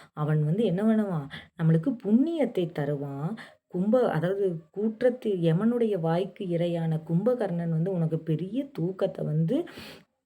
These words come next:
தந்தானோ அப்படின்னு சொல்லி கேக்குறாங்க. அதனால நீ வந்து என்ன பண்ணு, எங்களுக்கு இந்த அதி சோம்பலை உடைய அந்த பெண்ணே, நீ வந்து அழகிய அணிகலன்களை வந்து அணிஞ்சிருக்கக்கூடிய,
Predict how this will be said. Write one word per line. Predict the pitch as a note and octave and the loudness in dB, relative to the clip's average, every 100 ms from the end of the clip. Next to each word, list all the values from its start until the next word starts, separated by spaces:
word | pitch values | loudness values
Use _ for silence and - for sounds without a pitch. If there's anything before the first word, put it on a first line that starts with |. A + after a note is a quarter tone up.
| E3+ | -4
தந்தானோ | C3+ D3 F#3+ G3 E3 D3+ E3 E3+ D3+ | -2 0 2 2 2 2 2 0 0
அப்படின்னு | D3 D#3 E3 D3+ | 0 2 4 2
சொல்லி | D3+ F3 - | 0 -4 -4
கேக்குறாங்க. | D#3 D3+ D3 C#3 C3 D3 - - - | -4 -4 -6 -6 -6 -8 -8 -18 -8
அதனால | D#3 D#3 D#3+ G#3 | -4 0 0 2
நீ | G#3 E3+ | 0 2
வந்து | D#3+ G3+ | 2 2
என்ன | F#3+ G3+ | 0 -2
பண்ணு, | G#3 G3+ F3+ D3+ | -4 -4 -2 0
எங்களுக்கு | D3+ E3 E3 - D4 - _ _ _ _ _ _ _ _ - | 0 0 0 0 -2 -2 _ _ _ _ _ _ _ _ -6
இந்த | E3 F3 F#3+ C4 - - - - - - _ _ _ _ - - _ _ _ _ | 0 4 6 4 2 -20 -20 -20 -20 -20 _ _ _ _ -20 -20 _ _ _ _
அதி | - D3 D#3 C4 C#4 - | -4 -2 0 0 -2 -2
சோம்பலை | F#3+ F#3+ A3 G#3+ G#3 | 0 4 4 4 2
உடைய | E3+ E3 D#3+ G#3+ | 2 2 2 0
அந்த | E3 D#3 | 0 -2
பெண்ணே, | D3+ D#3+ C#3 D#3 E3 D#3 D3+ A3 C4+ _ | -2 -4 0 2 2 2 2 0 -4 _
நீ | - E3 | -2 2
வந்து | D#3+ D3+ D#3 C#4 | 4 2 0 -2
அழகிய | D3+ C#3+ F3 - B3 B3+ | -2 0 -2 -2 -6 -4
அணிகலன்களை | F3+ D3+ F#3 A#3 G3+ F#3+ F3 E3 | 0 0 2 2 2 -2 0 0
வந்து | D3+ D3+ | 0 0
அணிஞ்சிருக்கக்கூடிய, | D#3 D3+ D#3+ D#3 D3+ D#3 D3 C3+ C3+ | 0 2 2 0 -2 -4 -4 -4 -4